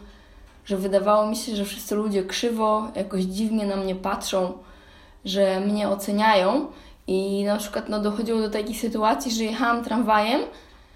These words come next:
ktoś się na mnie patrzył i mi się wydawało, że ta osoba wie, że ja mam bulimię,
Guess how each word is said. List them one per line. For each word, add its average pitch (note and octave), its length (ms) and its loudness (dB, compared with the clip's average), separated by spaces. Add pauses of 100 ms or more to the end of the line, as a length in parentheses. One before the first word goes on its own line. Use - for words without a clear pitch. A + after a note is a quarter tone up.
(160)
ktoś A#3 240 -4
się - 160 -2
na A#3 120 0
mnie A3+ 180 0
patrzył A#3+ 460 4
i A3+ 100 -4
mi A3+ 120 0
się A#3 140 -2
wydawało, A3 500 2
że G#3+ 100 -6
ta - 140 -2
osoba G#3+ 340 -4
wie, G#3+ 280 -2
że F#3 60 -2
ja F#3 120 -2
mam F#3 200 -2
bulimię, A#3 500 -2